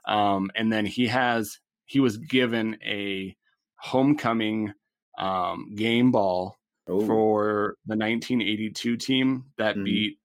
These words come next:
Speaker 1: um, I believe it was Idaho or Idaho State that was ranked number one.
Speaker 2: Mm-hmm.
Speaker 1: I have that game ball. And
Speaker 2: That's
Speaker 1: then
Speaker 2: sweet.
Speaker 1: also,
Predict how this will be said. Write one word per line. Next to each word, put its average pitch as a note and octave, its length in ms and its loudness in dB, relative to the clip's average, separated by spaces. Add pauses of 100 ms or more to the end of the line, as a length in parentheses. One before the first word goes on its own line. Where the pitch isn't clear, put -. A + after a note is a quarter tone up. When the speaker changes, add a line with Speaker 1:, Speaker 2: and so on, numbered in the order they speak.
(140)
Speaker 1:
um, F2+ 500 0
I F#2+ 60 -8
believe G#2 300 -2
it C#2+ 60 -4
was G2 220 -6
Idaho G#2 380 0
or G2 240 0
Idaho G2+ 320 -2
State - 300 -4
that F2 100 -4
was F#2 160 -10
ranked F#2+ 260 -4
number G2+ 280 -2
one. F#2+ 360 -2 (400)
Speaker 2:
Mm-hmm. G2 180 -4
Speaker 1:
I G2+ 100 2
have A2 300 0
that G#2 280 0
game G2+ 300 -4
ball. F#2 360 -4 (440)
And A2 140 6
Speaker 2:
That's A2+ 120 6
Speaker 1:
then F#2 80 0
Speaker 2:
sweet. A2 60 4
Speaker 1:
also, A2 680 2